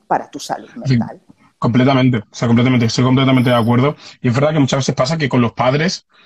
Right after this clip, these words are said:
Speaker 2: em, al final, o sea, no hay un manual para ser padre, ¿no? O sea, está claro, ni para ser padre, ni para ser madre.
Speaker 1: Claro.
Speaker 2: Em, pero sí que es verdad que hay posiciones, eh, que muchas veces los padres, ¿no? Eh,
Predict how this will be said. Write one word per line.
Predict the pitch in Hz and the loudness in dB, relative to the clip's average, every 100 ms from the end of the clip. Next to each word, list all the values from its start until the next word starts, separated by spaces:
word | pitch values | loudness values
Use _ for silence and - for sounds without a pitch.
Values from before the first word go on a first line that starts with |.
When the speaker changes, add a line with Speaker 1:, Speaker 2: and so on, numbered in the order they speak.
| - - - | -16 -14 -4
Speaker 2:
em, | 131 127 123 120 117 113 104 - - - | 0 2 4 4 4 4 2 -4 -12 -4
al | 127 | -2
final, | 123 123 139 165 165 - _ _ _ _ | 0 2 2 2 0 -2 _ _ _ _
o | - | -6
sea, | 127 117 | -2 2
no | 127 | 2
hay | 147 156 | 2 4
un | 147 | 4
manual | 131 127 120 | 4 2 2
para | 120 | 0
ser | 131 107 | -2 -2
padre, | 120 123 135 | 0 2 2
¿no? | 127 147 | 2 2
O | 156 | 0
sea, | 123 | -4
está | - | -2
claro, | 113 120 | 0 2
ni | 123 | 0
para | 110 | 0
ser | 110 | 0
padre, | 120 131 | 0 2
ni | |
para | 120 113 | 0 -2
ser | 113 | 0
madre. | 113 110 120 165 - - _ - | 0 0 -2 -4 -14 -20 _ -6
Speaker 1:
Claro. | 156 123 120 | 0 2 2
Speaker 2:
Em, | 120 117 117 117 117 113 107 - _ - _ | 0 0 2 2 2 2 -2 -6 _ -20 _
pero | 127 127 | -2 0
sí | - | 2
que | 123 | 2
es | 139 | 2
verdad | 135 131 135 | 2 2 0
que | 131 120 120 - | 2 2 0 -2
hay | 135 147 | -2 0
posiciones, | 165 - 123 131 135 147 143 - _ _ _ _ _ _ | -2 -2 -2 0 2 2 0 -6 _ _ _ _ _ _
eh, | - 127 | -4 -2
que | 120 127 | 0 0
muchas | 117 143 | 2 2
veces | 143 | 0
los | 113 | 0
padres, | 131 147 170 | -2 0 0
¿no? | 156 196 | 0 0
Eh, | 139 127 | 0 0